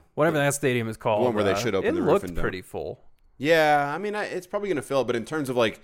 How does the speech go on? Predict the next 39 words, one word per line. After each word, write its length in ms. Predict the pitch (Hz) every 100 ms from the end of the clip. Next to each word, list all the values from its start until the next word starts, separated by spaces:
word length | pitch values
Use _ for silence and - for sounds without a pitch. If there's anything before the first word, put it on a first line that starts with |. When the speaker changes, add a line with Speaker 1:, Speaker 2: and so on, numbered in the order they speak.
| _ _ _
Speaker 2:
diehard, 560 | 117 104 110 101 98 87
passionate 460 | 104 95 - 95 85
Houston 360 | 98 90 92
sports 380 | 82 - 90 87
fans, 260 | 85 82 90
Speaker 1:
Oh, 40 |
Speaker 2:
I, 40 | 98
Speaker 1:
yeah. 180 | -
Speaker 2:
<laughs> 40 | -
I 80 | 156
wouldn't 240 | 160 123
be 80 | 107
surprised 320 | - 101 92
if 60 | 90
more 180 | 90
of 80 | 87
them 200 | 85 87
weren't 280 | 87 85 -
at 160 | 82 85 - -
the 100 | -
Astros 420 | 80 - 80 -
game. 240 | 82 82 _ -
Speaker 1:
Yeah. 300 | 123 120 107 - - -
Speaker 2:
Um, 260 | 87 85 82
Speaker 1:
I 60 | 127
could 200 | 135 -
see 240 | 135 127
it. 140 | 107 - - _ _ _ _ _ -
Um, 560 | 123 120 110 101 98 - - - - _ - _ - - _ _ _ -
by 100 | 151
the 60 | 135
way, 120 | 131
the, 220 | 120 104 -
the 140 | 92
recap 400 | 92 131 - 135
I 60 | 131
watched 260 | 123 - -
today, 220 | 143 147
the 380 | 135 107 110